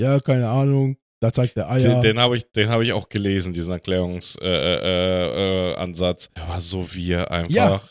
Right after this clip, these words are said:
Speaker 1: genau.
Speaker 2: Der war
Speaker 1: Der
Speaker 2: wirklich
Speaker 1: ist wir.
Speaker 2: wir,
Speaker 1: Der ist
Speaker 2: muss
Speaker 1: wir.
Speaker 2: ich sagen.
Speaker 1: Also, weißt du, was ich mein? Noch nicht mal die türkische Bevölkerung versteht, warum der das gemacht hat. Und ich bin der festen Überzeugung, er selber weiß auch nicht.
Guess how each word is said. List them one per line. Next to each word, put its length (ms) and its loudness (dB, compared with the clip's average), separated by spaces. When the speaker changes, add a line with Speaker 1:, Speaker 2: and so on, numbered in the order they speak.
Speaker 1:
genau. 160 2
Speaker 2:
Der 140 2
war 80 -2
Speaker 1:
Der 80 -10
Speaker 2:
wirklich 180 4
Speaker 1:
ist 40 -8
wir. 180 0
Speaker 2:
wir, 360 -2
Speaker 1:
Der 120 0
ist 160 2
Speaker 2:
muss 160 0
Speaker 1:
wir. 60 -2
Speaker 2:
ich 80 -6
sagen. 460 -6
Speaker 1:
Also, 380 0
weißt 200 2
du, 40 2
was 80 -2
ich 80 -6
mein? 260 -2
Noch 220 2
nicht 180 0
mal 140 2
die 80 2
türkische 340 0
Bevölkerung 460 0
versteht, 300 -4
warum 180 -2
der 80 -2
das 160 0
gemacht 300 -6
hat. 240 -10
Und 140 0
ich 100 -4
bin 120 0
der 80 2
festen 220 0
Überzeugung, 400 0
er 200 -2
selber 240 0
weiß 180 -2
auch 120 -2
nicht. 220 -2